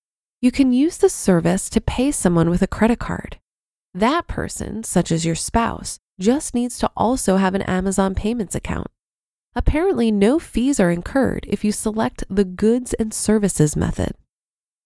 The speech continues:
Number six, fund a peer-to-peer loan. A peer-to-peer lending service like Prosper allows you to fund your investment using a credit card.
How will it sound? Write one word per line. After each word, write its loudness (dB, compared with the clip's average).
Number 4
six, -4
fund 2
a 2
peer-to-peer 4
loan. 2
A -2
peer-to-peer 2
lending 2
service -6
like 0
Prosper 2
allows 0
you 4
to 2
fund 0
your 2
investment -2
using 0
a 4
credit 2
card. -6